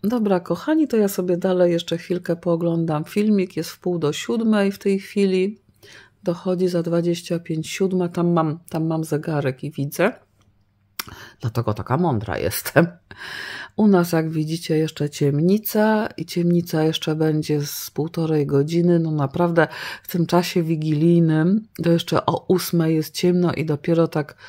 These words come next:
po ósmej, w pół do dziewiątej się zaczyna rozjaśniać. <laughs>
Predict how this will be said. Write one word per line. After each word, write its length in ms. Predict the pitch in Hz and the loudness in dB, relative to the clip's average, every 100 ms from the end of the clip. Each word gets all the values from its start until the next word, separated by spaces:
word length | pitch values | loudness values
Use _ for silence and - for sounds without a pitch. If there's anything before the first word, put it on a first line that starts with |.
| - - - - _ | -20 -20 -20 -20 _
po 140 | 175 | -6
ósmej, 520 | - 180 190 - 175 170 | 0 2 2 2 2 2
w 80 | |
pół 180 | - 165 | 2 2
do 120 | 165 | 2
dziewiątej 560 | 160 160 160 165 170 160 | 2 2 2 0 0 -2
się 140 | - | -2
zaczyna 460 | 156 151 - 165 160 | -4 -4 -2 0 0
rozjaśniać. 1160 | 160 156 160 156 147 - 147 143 160 175 - - _ _ _ _ - | -2 -2 -2 -2 -2 -4 -4 -4 -4 -8 -16 -20 _ _ _ _ -8
<laughs> 80 | - | -6